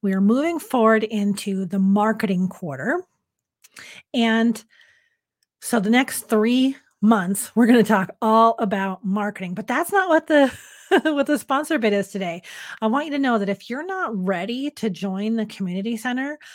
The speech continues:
I actually have a standalone marketing class that's really in depth. There's four different, uh, modules, and each of those have, I can't remember, like, three to ten,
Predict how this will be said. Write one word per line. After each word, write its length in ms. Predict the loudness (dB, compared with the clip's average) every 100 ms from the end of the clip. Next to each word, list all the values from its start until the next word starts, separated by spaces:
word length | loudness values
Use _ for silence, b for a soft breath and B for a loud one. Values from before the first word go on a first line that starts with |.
| B -18
I 80 | -14
actually 380 | -12 -12 -8 -6
have 120 | -6
a 40 | -8
standalone 840 | -10 -10 -6 -4 -4 -2 -2 -2
marketing 520 | -2 -2 -4 -6 -8
class 340 | -8 -12 -12
that's 200 | -14 -14 -14
really 580 | -10 -2 2 2 2
in 140 | 0 -2
depth. 320 | -4 -8 -14 B B _
There's 180 | -20 -18
four 440 | -12 -2 0 0
different, 640 | -2 -6 -4 -4 -4 -10 -20 -12
uh, 200 | -10 -6
modules, 580 | -2 -2 -2 -4 -6 -6
and 100 | -8
each 180 | -8 -2
of 60 |
those 220 | -2 -2
have, 360 | -2 -6 -6 -8 _ B B B B -10
I 120 | -10
can't 240 | -8 -10
remember, 500 | -8 -8 -8 -8 -10 -10
like, 340 | -10 -10 -14 b b b _
three 420 | _ -10 -2 0 0
to 80 |
ten, 600 | -4 -4 -6 -2 -2 -4